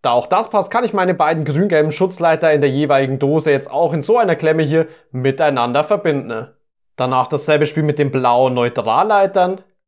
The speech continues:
Und da ich meine braunen Außenleiter von den fünfartigen Leitungen, welche zwischen meinen Schaltern durchgehen, nicht benötige, tue ich auch hier sicherheitshalber noch so eine Klemme jeweils einzeln draufgeben.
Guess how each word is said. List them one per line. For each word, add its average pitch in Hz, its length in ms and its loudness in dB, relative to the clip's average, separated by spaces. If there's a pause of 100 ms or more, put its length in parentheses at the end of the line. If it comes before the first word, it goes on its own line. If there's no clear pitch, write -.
(240)
Und 131 120 -6
da 131 80 0
ich 135 80 -4
meine 143 180 -2
braunen 139 440 0
Außenleiter 196 720 0
von 180 140 -2
den 165 100 0
fünfartigen 147 680 0
Leitungen, 160 500 0
welche 147 220 0
zwischen 143 300 -6
meinen 131 180 -2
Schaltern 139 480 0
durchgehen, 160 500 0
nicht 220 200 -2
benötige, 185 540 0 (260)
tue 247 180 0
ich 175 140 -2
auch 165 180 2
hier 180 180 2
sicherheitshalber 156 680 0
noch 151 220 -2
so 135 260 -2
eine 139 220 0
Klemme 139 420 0 (240)
jeweils 135 580 -2
einzeln 127 460 -4
draufgeben. 151 800 -2